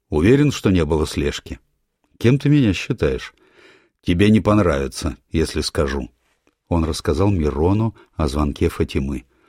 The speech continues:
«Нельзя допустить», — сказал Мирон, — «чтобы Ники попала в руки Элиады. Езжай в аэропорт, задействуй наших сторонников, используй элемент внезапности, чтобы отбить её у охраны».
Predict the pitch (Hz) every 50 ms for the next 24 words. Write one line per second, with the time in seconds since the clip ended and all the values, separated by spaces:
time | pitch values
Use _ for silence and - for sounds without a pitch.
0 | _ _ _ _ _ _ _ _ 80 80 90 101 92 80 90 104 110 110 117 104
1 | - 110 104 92 - - - 87 82 82 - - - - - - 82 76 82 78
2 | 78 82 82 80 82 78 76 - - 90 71 78 76 76 85 104 107 - - -
3 | - - 82 78 - 87 95 107 104 95 87 - 80 92 87 - 98 90 92 98
4 | 95 85 73 69 67 69 67 65 - - _ _ _ _ _ _ _ - 78 82
5 | 76 71 71 80 107 113 117 113 113 110 110 110 110 - - 80 71 69 - -
6 | - _ - - - _ _ - 67 69 80 73 80 104 110 101 - - 113 104
7 | 101 107 - - 95 - - - 95 92 92 87 80 78 71 67 - - 71 -
8 | - - _ _ _ _ _ - 73 - - - 104 104 104 87 87 98 95 92
9 | 98 104 107 90 - 71 80 85 80 80 69 69 87 101 107 - 120 117 107 -
10 | - 113 - - - 87 78 87 85 76 69 71 65 80 92 101 - - 87 82
11 | 87 90 90 90 90 85 - - 78 76 67 64 64 64